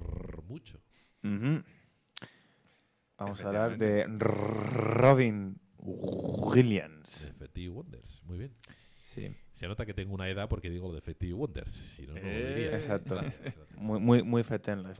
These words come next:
Speaker 2: expresión.
Speaker 1: gracias. Oye, eh, me habláis de él y os emocionáis.
Speaker 3: Mm.
Speaker 1: Robin Williams.
Speaker 2: A ver, eh, este actor, eh, fue la, una decisión mía el hablar en este programa de él.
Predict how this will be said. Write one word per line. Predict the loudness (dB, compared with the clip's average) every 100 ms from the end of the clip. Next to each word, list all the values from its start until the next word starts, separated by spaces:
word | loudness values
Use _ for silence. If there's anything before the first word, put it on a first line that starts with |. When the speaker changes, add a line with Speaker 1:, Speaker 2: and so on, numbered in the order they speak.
| -12
Speaker 2:
expresión. | -12 -10 -10
Speaker 1:
gracias. | -12 -16 -12 -10 -6 -8 -8 -14 -20 -20 -8
Oye, | -4 0 -2 -2
eh, | -4 -2 -2 -4 -4 -4 -4 -4
me |
habláis | -4 -2 -2 -2
de | -2 -2 -4
él | -6
y | -4
os | -4 -4
emocionáis. | -6 -6 -6 -6 -8 -10 -16 -18 -20 -16
Speaker 3:
Mm. | -6
Speaker 1:
Robin | -4 -4 -4
Williams. | -8 -10 -16 -20 -20 -20 -20 _ _ _ _ _ -20 -20 _ _ _ _ _
Speaker 2:
A | -10
ver, | -6 -6 -8 -16 -16 -6
eh, | 0 2 0
este | -2
actor, | -6 -2 2 2 2 -2 -8 -18 -12
eh, | -10 -10 -10 -12 -16 -16 -20 -20 -20
fue | -8 0 2
la, | 2 0
una | -2 -4
decisión | -8 -10 -10 -8
mía | -6 -6 -6
el | -6
hablar | -6 -6 -8 -14 -14
en | -12
este | -12 -10 -12
programa | -8 -6 -6 -6
de | -4
él. | -4